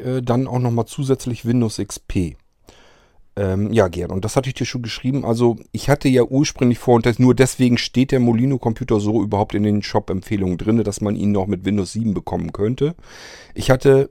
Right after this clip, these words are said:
immer vor, dass ich Windows sieben drauf zum Laufen bekommen möchte. Die sind von sich aus vom Hersteller so nicht ausgelegt, dass da anderes Windows drauf läuft als Windows zehn. Da soll nur Windows zehn drauf laufen. Das haben die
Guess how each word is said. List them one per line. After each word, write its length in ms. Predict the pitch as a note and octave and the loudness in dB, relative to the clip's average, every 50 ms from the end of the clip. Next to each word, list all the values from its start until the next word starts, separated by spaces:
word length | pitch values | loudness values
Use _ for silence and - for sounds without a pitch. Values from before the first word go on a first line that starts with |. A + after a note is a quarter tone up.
| _ - | _ -4
immer 220 | A2+ A2+ A#2 G#2 | 0 0 0 0
vor, 240 | - - - A#2 A#2+ | 0 2 2 4 4
dass 140 | A2+ G#2+ - | 2 0 -2
ich 160 | A2 G#2+ - A#2 | -6 -6 -2 0
Windows 240 | A#2 A2+ G#2 - | 0 0 0 -2
sieben 180 | - A2 A2 A2 | -2 -2 -2 -2
drauf 240 | G#2 - G2 - - | -2 -2 -4 -6 -4
zum 180 | - A2 G2 | -4 -4 -2
Laufen 280 | F2 E2+ F2+ - - F#2 | 0 0 0 -2 -2 -6
bekommen 340 | - - - - E2 D2 C#2+ | -8 -6 -8 -8 -8 -8 -10
möchte. 220 | C#2+ - - - | -12 -12 -10 -6
Die 80 | F#2 G2+ | -4 -4
sind 180 | G#2 B2 C3+ | -2 -4 -4
von 320 | - - A#2 A#2 A#2 A#2+ A2 | -2 -2 0 0 0 0 0
sich 240 | A2 D#3+ F3 - D#3+ | -2 -4 -2 0 0
aus 160 | D3+ D3 - | 0 0 -2
vom 180 | - A2 G2+ | -4 -2 -2
Hersteller 460 | G2 A#2 C3+ - - - C#3 C3+ B2+ A#2 | -2 -2 -4 -4 -4 -2 0 0 0 0
so 220 | A#2+ B2+ D3 D3+ | 2 2 0 0
nicht 340 | D3 - A#2+ A#2+ - - - | 0 -2 -2 -2 -4 -6 -2
ausgelegt, 560 | - B2+ C#3 - - B2+ A#2 A#2 A2 - - | 0 0 0 0 -2 -2 -2 -2 -2 -2 -4
dass 160 | A2+ G#2 - | -4 -4 -4
da 120 | - G#2 - | -4 -6 -4
anderes 420 | - A2+ C3+ C3 B2 A2+ - - | -2 -4 -2 -2 -4 -6 -4 -2
Windows 300 | A#2+ A#2 A#2 G#2+ - - | -2 0 0 -2 -4 -4
drauf 300 | - A2 G#2+ G#2 - - | -4 -2 -2 -2 -4 -2
läuft 320 | G#2 G#2 G#2+ G#2 - - - - - - - - - - | 0 2 2 2 0 -8 -18 -20 -20 -20 -20 -20 -14 -4
als 320 | - G#2 G#2 G#2 - - - | -2 -2 -2 -2 -4 -8 -8
Windows 400 | - - F#2 F#2 F2+ F2+ - - | -6 -6 -4 -4 -4 -6 -8 -10
zehn. 280 | - - F#2 D#2+ C#2+ - _ _ _ - | -8 -8 -8 -8 -8 -10 _ _ _ -8
Da 120 | - F2+ | -8 -6
soll 220 | F2 F#2 F#2 F#2+ G2 | -2 0 0 0 2
nur 420 | F#2+ G2 G#2+ B2+ D#3 G3+ A3+ - | 2 2 4 4 4 4 4 2
Windows 460 | - F#2+ A2 A#2 A#2 A2 G#2 - - - | -2 -2 0 0 0 0 -2 -4 -10 -6
zehn 240 | - - A2+ G#2+ | -2 0 0 0
drauf 280 | G2+ - F2+ F2+ - - | 0 -2 -6 -6 -2 -2
laufen. 340 | G2 F2 G#2 A#2 - C3 A2+ | 0 0 0 0 0 -2 -2
Das 200 | G2+ G2 - - | -2 -4 -4 -4
haben 200 | A2+ A#2+ C#3 C#3 | -2 -2 -2 -2
die 200 | C3+ C#3+ D#3 | -2 -4 -4